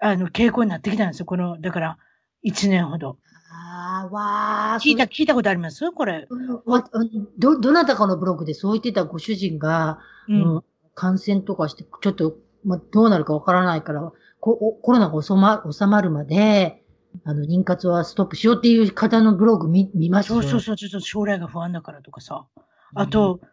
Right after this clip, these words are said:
Speaker 1: 人々出会いがなくなったじゃないですか。彼、彼、
Speaker 2: えー、
Speaker 1: 彼、彼女が。
Speaker 2: えー、
Speaker 1: そうすると、
Speaker 2: これ。
Speaker 1: ちゅ-、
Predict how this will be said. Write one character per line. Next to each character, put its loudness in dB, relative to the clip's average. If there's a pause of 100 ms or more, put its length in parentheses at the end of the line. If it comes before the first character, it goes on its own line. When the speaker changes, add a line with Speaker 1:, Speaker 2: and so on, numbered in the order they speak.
(640)
Speaker 1:
人 2
々 0
出 6
会 6
い 2
が 4
な 2
く -8
な 0
っ -10
た -6
じ -12
ゃ -14
な -18
い -18
で -20
す -20
か。 -20 (120)
彼、 -6
彼、 -8
Speaker 2:
え -10
ー、 -8
Speaker 1:
彼、 -4
彼 -4
女 -8
が。 -14
Speaker 2:
え -8
ー、 -16
Speaker 1:
そ 6
う 4
す 4
る 2
と、 -6
Speaker 2:
こ -12
れ。 -10
Speaker 1:
ち -10
ゅ-、 -10